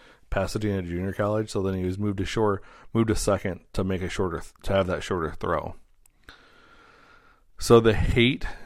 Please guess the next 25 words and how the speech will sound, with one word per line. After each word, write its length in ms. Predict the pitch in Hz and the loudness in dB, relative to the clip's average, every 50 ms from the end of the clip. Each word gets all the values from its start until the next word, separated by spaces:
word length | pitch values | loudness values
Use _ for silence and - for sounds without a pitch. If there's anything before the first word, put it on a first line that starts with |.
| - - _ - | -18 -16 _ -4
and 560 | - 107 110 110 110 107 107 104 101 101 101 98 | -2 0 0 2 0 0 0 0 0 0 0 -2
name 240 | 95 95 98 101 | 0 0 0 -2
calling 500 | 98 - 113 107 110 117 117 117 117 117 | 0 2 2 2 4 2 2 2 0 0
Jackie 360 | 107 107 104 101 98 - 113 104 | 0 2 0 0 2 0 -2 -2
endured 320 | 98 92 95 92 101 101 | 0 0 -2 -2 -2 -2
in 100 | 98 92 | -4 -4
forty-six 640 | - - 98 98 98 95 90 - - 101 95 - - | -2 -2 -2 0 0 0 -2 -2 -2 -2 -4 -2 -6
and 120 | 95 92 | -8 -8
forty-seven 680 | - - 101 98 95 95 - - - 98 95 95 92 90 | -4 -2 0 0 0 0 -2 0 0 2 2 2 0 -2
was 160 | 85 85 87 | -2 -4 -4
unbelievable. 840 | - 95 90 82 82 82 85 85 87 85 78 78 78 82 87 90 - - - - - _ _ _ - _ _ _ _ _ - - | -4 -4 -6 -4 -4 -4 -4 -2 -2 -4 -4 -4 -4 -4 -4 -4 -6 -10 -14 -16 -20 _ _ _ -20 _ _ _ _ _ -8 -4
Um, 460 | - 85 85 85 87 87 87 85 - - | -2 -2 0 0 -2 -2 -4 -6 -6 -6
and 160 | - 95 95 95 | -4 -4 -2 -2
in 140 | 90 87 | -2 -4
fact, 340 | 87 - 98 92 92 87 - | -2 -2 0 0 0 0 -2
like 140 | 95 87 87 | -2 -2 -2
I 40 | 85 | -4
said, 240 | - - 104 95 95 | -2 -2 -2 -2 0
Jackie 320 | 101 101 90 87 - 101 | 0 0 0 0 0 0
Robinson 420 | 95 92 95 98 92 - 104 98 | 2 2 2 0 0 -2 -2 -2
deserves 380 | 92 92 90 92 101 98 92 95 | 0 -2 -2 0 -2 -2 0 -2
his 120 | 90 87 | -2 -2
own 180 | 90 87 85 82 | -2 -2 -2 -2
podcast, 640 | - - 90 87 87 - - 90 87 87 87 - - | -2 -2 -2 -2 -4 -4 -4 -2 -2 -2 -2 -4 -4
but, 260 | - 85 85 90 | -4 -4 -4 -4